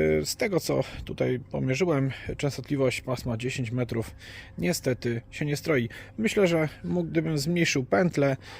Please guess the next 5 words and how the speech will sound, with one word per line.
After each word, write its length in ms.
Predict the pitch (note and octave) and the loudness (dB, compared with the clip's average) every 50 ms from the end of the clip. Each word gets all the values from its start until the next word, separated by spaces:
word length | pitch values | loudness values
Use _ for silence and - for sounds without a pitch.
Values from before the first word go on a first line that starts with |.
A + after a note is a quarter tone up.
| - - - - - | -16 -16 -14 -10 -4
e, 400 | - C#3 C3 B2+ B2+ B2 B2 A#2 | 0 0 2 2 2 2 0 -2
tutaj 280 | - - - B2+ B2 | -4 -6 -4 -2 0
na 120 | B2 B2 B2 | 0 0 2
mniejszą, 560 | C#3 F3 A3 A3+ F#3+ - - D3+ C#3 C#3+ C#3+ - - - - - - - - - - | 2 4 4 4 4 4 2 2 2 0 -4 -6 -10 -14 -18 -20 -20 -20 -18 -10 -4
mógłbym, 520 | G3 G3+ G#3 F3 D3+ D#3+ E3 D#3 D3+ D3 | 0 2 2 4 6 6 6 6 6 2